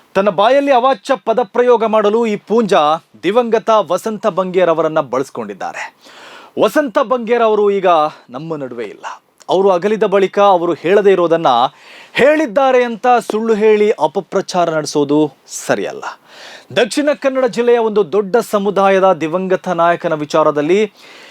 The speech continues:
ಹೀಗೆ ಸುಳ್ಳು ಹೇಳೋದು ನಿಜಕ್ಕೂ ಒಬ್ಬ ಶಾಸಕನಿಗೆ ಶೋಭೆ ತರೋದಿಲ್ಲ. ಅದೇನಿರ್ಲಿ,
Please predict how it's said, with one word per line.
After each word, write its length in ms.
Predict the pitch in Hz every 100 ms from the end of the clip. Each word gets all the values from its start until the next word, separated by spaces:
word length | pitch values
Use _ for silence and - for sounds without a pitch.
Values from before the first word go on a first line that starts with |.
| - -
ಹೀಗೆ 420 | 269 269 285 285
ಸುಳ್ಳು 420 | - 220 240 240
ಹೇಳೋದು 640 | 180 208 202 185 196 196 156 127
ನಿಜಕ್ಕೂ 540 | 143 196 - 196 190 160
ಒಬ್ಬ 280 | - 151 151
ಶಾಸಕನಿಗೆ 1000 | 147 - 165 165 160 160 151 151 156 147 _ -
ಶೋಭೆ 260 | - 139 127
ತರೋದಿಲ್ಲ. 680 | - 110 95 76 - - _ _ _ _ _ _ -
ಅದೇನಿರ್ಲಿ, 800 | 131 208 226 190 170 117 127